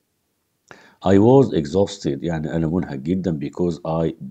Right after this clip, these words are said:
been working all day long. تعبان لاني قاعد شغال طول الايه؟ اليوم.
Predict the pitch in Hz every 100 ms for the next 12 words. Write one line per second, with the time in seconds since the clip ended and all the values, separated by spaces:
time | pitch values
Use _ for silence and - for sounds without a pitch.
0 | - 104 120 85 92 90 - 85 - 76
1 | 73 78 69 60 55 _ _ _ _ _
2 | _ - _ - 80 92 98 85 87 64
3 | 85 80 - 73 67 78 78 - 82 76
4 | 69 62 65 67 - 107 71 60